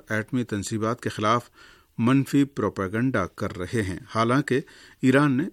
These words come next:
اضافی پروٹوکول کے تحت ایٹمی توانائی کے، کے عالمی ادارے کو ایٹمی تنصیبات کے معائنے کی اجازت دے رکھی ہے اور یہ عالمی ادارہ بھی ایران کے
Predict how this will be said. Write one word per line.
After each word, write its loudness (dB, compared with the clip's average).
اضافی -2
پروٹوکول -4
کے -6
تحت -4
ایٹمی -2
توانائی -2
کے، -2
کے 4
عالمی 2
ادارے 2
کو 2
ایٹمی 0
تنصیبات 0
کے 0
معائنے -2
کی -2
اجازت -4
دے 2
رکھی 2
ہے 2
اور 4
یہ 4
عالمی 0
ادارہ -2
بھی 0
ایران 0
کے -2